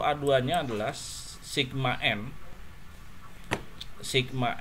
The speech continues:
X, sig-, ah, sigma Y, sigma X, dan sigma X Y. Teman-teman, kalau seperti ini jangan, jangan bingung, ya, tenang saja. Nanti ini kita gunakan seperti yang saya katakan adalah, eh, gunakan saja, eh,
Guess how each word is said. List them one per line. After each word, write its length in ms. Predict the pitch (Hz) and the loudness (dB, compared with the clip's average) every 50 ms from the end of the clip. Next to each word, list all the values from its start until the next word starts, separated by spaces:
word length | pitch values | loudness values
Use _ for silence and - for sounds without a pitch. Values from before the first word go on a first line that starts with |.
| - | 0
X, 340 | 120 131 131 - - - - - | 0 0 0 0 -4 -6 -6 -4
sig-, 320 | - - 131 127 123 120 123 | -2 -2 0 0 0 0 0
ah, 160 | 123 123 123 | 0 0 2
sigma 340 | - 127 123 131 123 113 120 | 0 -2 -2 0 0 0 0
Y, 320 | 120 104 98 107 120 - - | 0 0 0 -2 -2 -4 -6
sigma 480 | - - - 127 117 - 123 117 107 - | -8 -4 -2 -2 -2 -2 -2 -4 -2 2
X, 320 | - 131 180 180 - - - | 4 4 2 2 0 -6 -4
dan 160 | 104 104 104 | -2 -2 -2
sigma 400 | 101 107 104 107 113 120 - - | -2 -4 -4 -4 -4 -4 -6 -6
X 220 | 104 104 - - - | -6 -8 -8 -8 -8
Y. 80 | - - - - - - - - - - - - - - - - - - - - - - - - - - - - - - | -8 -8 -10 -10 -10 -8 -8 -8 -8 -8 -10 -12 -12 -14 -14 -14 -12 -12 -12 -12 -12 -14 -14 -14 -12 -12 -12 -10 -6 -2
Teman-teman, 480 | 151 151 170 202 202 175 123 127 143 - | 0 2 2 2 4 4 4 2 2 2
kalau 160 | - 160 170 | 0 0 0
seperti 400 | 156 - - 165 - 160 147 165 | 0 0 -2 -2 0 0 0 2
ini 140 | 202 196 139 | 0 2 4
jangan, 280 | 135 127 127 127 127 131 131 | 4 4 4 4 2 2 2
jangan 240 | 127 127 131 135 | 2 2 2 2
bingung, 400 | 135 147 131 101 92 101 120 131 - - - - - - - - | 2 2 2 0 0 -2 -4 -4 -6 -8 -10 -12 -14 -14 -10 -4
ya, 220 | - 110 117 135 135 - - - - - - - - | 0 0 0 0 -2 -6 -8 -10 -10 -10 -12 -10 -8
tenang 260 | - 120 123 123 123 | -4 0 0 2 2
saja. 380 | 123 127 101 92 92 101 131 - - - - - - - - - - - | 2 0 0 0 0 -2 -2 -4 -6 -10 -12 -12 -12 -12 -12 -12 -8 -2
Nanti 380 | - 147 143 143 - 196 - 156 | 2 2 2 2 2 2 2 2
ini 180 | 156 170 196 | 0 0 -2
kita 300 | 180 - 139 - 160 151 | -2 -2 -2 0 0 2
gunakan 440 | 127 127 123 123 120 120 - 156 170 170 | 2 2 2 2 0 0 0 0 -2 0
seperti 320 | - - 131 - 131 131 | -2 -6 -4 -2 -2 -2
yang 60 | 127 127 | 0 0
saya 140 | 131 123 - | -2 -2 -2
katakan 420 | 120 - 113 113 - - 165 151 | -2 -2 -2 -2 -2 -2 -2 -2
adalah, 320 | 104 110 110 120 143 160 151 143 - - - - - - - - | -2 -2 -2 -2 -2 -4 -4 -8 -10 -12 -12 -12 -12 -12 -8 -4
eh, 580 | 113 110 110 113 113 117 113 120 120 120 117 120 120 - - 127 | -2 0 2 2 2 2 2 2 2 0 -2 -4 -6 -8 -8 -4
gunakan 440 | 127 131 127 127 123 123 120 117 120 123 | 0 2 2 4 2 2 2 0 0 0
saja, 320 | 151 160 165 165 160 151 143 143 131 | 0 0 2 2 2 2 0 -2 -6
eh, 300 | - 120 117 113 117 113 | -6 -4 -2 -2 -2 -4